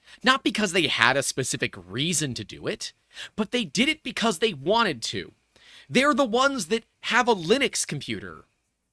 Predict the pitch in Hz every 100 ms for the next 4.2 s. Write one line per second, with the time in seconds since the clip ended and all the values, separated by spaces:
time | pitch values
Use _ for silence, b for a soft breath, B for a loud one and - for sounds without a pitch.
0 | _ - 233 240 247 - 240 269 - 247
1 | 247 214 - - 220 - - 226 247 208
2 | 170 160 233 - - - - _ B B
3 | B 147 247 247 233 214 240 254 160 208
4 | 208 -